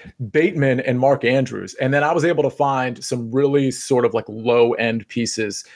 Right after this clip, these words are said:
to fit into that lineup. But, but, but those low-end pieces, actually, there, there was a pass catcher. Uh, I actually went with Gesicki over Waddle. It might have been a price thing. But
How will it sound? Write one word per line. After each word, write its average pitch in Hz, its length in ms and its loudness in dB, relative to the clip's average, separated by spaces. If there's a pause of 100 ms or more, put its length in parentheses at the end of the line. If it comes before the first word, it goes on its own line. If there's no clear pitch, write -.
(180)
to 131 120 0
fit 135 260 0
into 123 180 2
that 117 200 2
lineup. 120 380 0
But, 151 200 0
but, 151 280 -2
but 135 140 2
those 156 180 2
low-end 175 360 2
pieces, 147 320 0
actually, 139 400 2
there, 123 320 -4
there 131 180 2
was 147 380 2
a 135 120 2
pass 135 300 0
catcher. 110 500 -2 (300)
Uh, 127 160 2
I 131 100 2
actually 135 240 2
went 139 140 0
with 123 120 -4
Gesicki 131 400 2
over 120 140 2
Waddle. 120 320 2
It 120 60 -4
might 120 140 0
have 107 80 -12
been 123 100 0
a 113 60 -4
price 120 320 0
thing. 117 180 -4
But 123 220 0